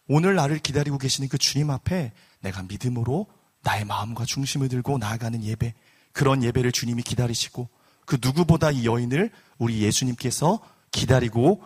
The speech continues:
계신 줄 믿습니다. 이 여인의 돌발 행동은 이제 여기서 끝나지 않습니다. 삼십팔 절을 보니까 갑자기 예수님의 발 앞에 엎드려 흐느껴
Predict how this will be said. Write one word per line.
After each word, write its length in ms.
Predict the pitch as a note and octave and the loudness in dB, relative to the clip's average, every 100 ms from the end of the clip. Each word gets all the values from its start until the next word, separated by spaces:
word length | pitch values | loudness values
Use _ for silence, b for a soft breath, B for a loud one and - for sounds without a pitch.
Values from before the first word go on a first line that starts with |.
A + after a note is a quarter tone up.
| - | -2
계신 340 | A2+ A#2+ A2 | 0 2 2
줄 260 | G#2+ A2 A2 | 2 0 2
믿습니다. 580 | B2+ - B2 A#2+ A#2+ - _ _ _ _ _ _ _ _ - B B B B | 2 2 0 -4 -6 -8 _ _ _ _ _ _ _ _ -12 B B B B
이 120 | D3 | 6
여인의 280 | D3+ F#3 F#3+ | 6 6 6
돌발 340 | E3 E3 F#3 | 6 6 6
행동은 340 | F#3+ F3+ F3 F3 | 6 4 6 4
이제 200 | B2 D3 | 6 6
여기서 260 | B2 D3 | 4 2
끝나지 360 | D3 E3 D#3 C3+ | 0 2 2 2
않습니다. 540 | G#2 - A#2 G#2+ A2 - b b b - | 0 -2 -4 -6 -8 -12 b b b 2
삼십팔 680 | - A#3 - G#3 - B3+ | 4 4 2 2 4 4
절을 260 | - A3 G3 | 6 8 8
보니까 580 | C#3 B2+ - A#2 C3+ G#3+ b b | 6 0 2 0 2 -2 b b
갑자기 460 | - - C#3+ C3 | -4 0 0 4
예수님의 560 | B2 C3+ D#3+ D3+ D3 C#3+ | 4 4 4 4 2 0
발 180 | - A2+ | 0 0
앞에 720 | A#2+ _ - C3+ C#3+ A3 - - | 0 _ -4 4 4 4 -2 2
엎드려 540 | A#2 - C#3+ A#2+ G#2+ - b b _ | 2 4 0 2 0 -4 b b _
흐느껴 640 | - G#3+ G3 - D#3+ A3 | 4 6 6 4 4 4